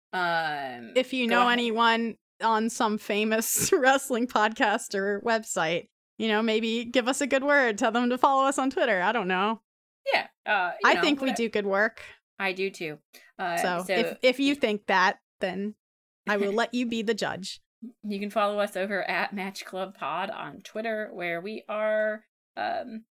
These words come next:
Speaker 1: where we reside. You can find our podcast on our website, superkick dot party, where we also host some articles. I'm gonna try and get something up very soon.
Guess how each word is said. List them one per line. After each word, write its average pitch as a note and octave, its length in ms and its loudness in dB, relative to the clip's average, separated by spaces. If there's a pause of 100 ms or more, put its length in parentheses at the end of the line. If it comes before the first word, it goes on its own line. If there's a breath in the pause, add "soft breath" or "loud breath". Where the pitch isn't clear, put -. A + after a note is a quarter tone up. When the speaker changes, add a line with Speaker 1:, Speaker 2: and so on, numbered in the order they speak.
(160)
Speaker 1:
where A#3 160 -6
we B3+ 140 -6
reside. B3+ 560 -2
You G3 120 -8
can G3+ 140 -8
find G3 460 -4
our - 560 -6 (140)
podcast G3+ 500 -8 (100)
on E3 320 -8
our - 240 -6
website, A#3+ 520 -4
superkick A#3 560 -8 (120)
dot C#3+ 240 -8 (140)
party, B3+ 300 -4
where G#3 160 -8
we G3+ 140 -6
also F#4 360 -8
host - 380 -8 (340)
some - 120 -20
articles. G3+ 560 -6
I'm G#3 120 -10
gonna G3 160 -6
try G3 180 -10
and E3+ 140 -10
get D#3+ 120 -18
something E3 320 -14
up - 120 -14
very D#3 220 -12
soon. F3 460 -10